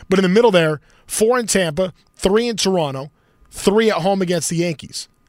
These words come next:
Oh, and, and then it's the Houston Astros for three after that. So that's in August, early September.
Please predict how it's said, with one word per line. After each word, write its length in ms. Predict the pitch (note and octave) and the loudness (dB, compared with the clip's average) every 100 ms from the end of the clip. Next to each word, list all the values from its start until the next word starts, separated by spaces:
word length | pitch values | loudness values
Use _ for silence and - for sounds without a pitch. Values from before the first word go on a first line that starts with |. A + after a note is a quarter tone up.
| _ | _
Oh, 200 | F#3+ E3+ | 0 2
and, 120 | D#3 | 0
and 220 | E3 D#3 D3+ | -4 -4 -2
then 240 | F3 D#3+ | -2 -2
it's 200 | D3+ C3+ | -4 -2
the 100 | - | -2
Houston 320 | C#3+ E3+ D#3 | -2 -2 -2
Astros 460 | D3 D3+ - D3+ B2 | -4 -4 0 0 0
for 100 | D3 | -4
three 260 | - D3+ C#3+ | -4 -4 -6
after 240 | B2+ C3+ | -6 -8
that. 220 | G#2 G2 - _ _ _ _ _ _ _ _ _ _ | -8 -10 -14 _ _ _ _ _ _ _ _ _ _
So 160 | - | -2
that's 320 | F#3 A#3+ A#3+ B3 | 2 2 2 -2
in 280 | - G3 | 0 0
August, 640 | F#3 G3+ G#3 F#3 F3 - - | 2 2 2 2 0 -2 2
early 240 | G3+ F#3+ | 2 4
September. 640 | E3+ E3 B2 - E3 - | 2 0 0 -2 -2 -10